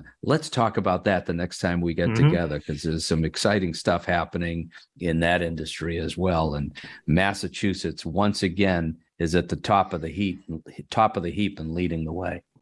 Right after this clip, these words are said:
Speaker 2: Hmm. Yeah, sounds like Wind Dynamics. So, yeah, that'll be a good teaser for all you listeners. Stay tuned. Uh, we'll be including in the show notes,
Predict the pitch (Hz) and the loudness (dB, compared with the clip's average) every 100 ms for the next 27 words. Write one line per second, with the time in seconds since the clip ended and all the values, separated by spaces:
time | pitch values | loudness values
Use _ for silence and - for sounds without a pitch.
0 | _ - 107 101 92 85 - _ - 107 | _ -4 -2 -2 -6 -8 -14 _ -4 0
1 | 90 85 92 104 104 98 92 98 104 101 | 0 -2 -4 -4 -2 -2 -2 0 -2 0
2 | 95 95 104 98 87 - - - - 95 | 2 2 0 -2 -4 -6 -8 -8 -4 -2
3 | 87 95 113 101 117 143 147 139 143 131 | 0 2 2 4 4 6 6 6 6 4
4 | - 175 165 110 - 117 104 104 104 113 | 4 2 2 0 0 0 2 4 4 4
5 | - 156 233 - - - - - - - | 6 6 6 0 -10 -14 -10 -10 -12 -8
6 | - - 101 95 135 175 262 294 - - | -2 0 0 2 4 6 6 4 0 -12
7 | - - 101 95 98 95 107 110 120 120 | -18 -4 0 2 2 2 4 6 6 6
8 | 117 120 120 120 - 151 147 143 135 127 | 6 6 8 6 6 8 8 8 8 6
9 | 143 147 151 165 143 - | 6 6 6 4 0 -6